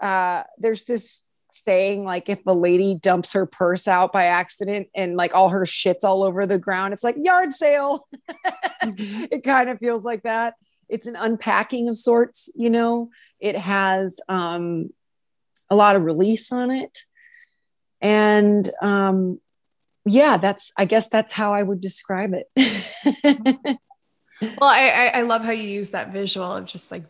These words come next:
Speaker 2: dumping everything out. Um,
Speaker 1: <laughs>
Speaker 2: 'cause I think for me, just from, you know, I think what's available currently to listen to, you really get this, um, sort of theme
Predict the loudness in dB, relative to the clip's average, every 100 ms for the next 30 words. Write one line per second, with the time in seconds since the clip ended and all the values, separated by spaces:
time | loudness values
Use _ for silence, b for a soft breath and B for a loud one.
0 | _ -12 -10 -10 -10 -10 -8 -8 -10 -6
1 | -2 -2 -4 -12 _ 0 0 2 4 6
2 | 6 4 4 2 4 2 2 -2 -2 -2
3 | 0 0 -2 -4 -6 _ _ _ _ _
4 | -20 _ -2 -2 -2 -2 2 2 2 -4
5 | -8 _ -4 0 0 -2 -8 -16 _ _
6 | _ _ -6 -6 -4 -6 -6 -18 _ _
7 | 0 4 4 4 0 -2 -2 -2 -2 -4
8 | -4 -4 -6 -6 -6 -6 -6 -8 B B
9 | B B -2 0 4 4 4 0 2 2
10 | 0 -4 -2 -2 -4 -8 -12 -10 -6 -6
11 | -6 -8 -12 -16 _ _ _ _ -16 -14
12 | -12 -6 -6 -8 _ _ _ -2 0 2
13 | 0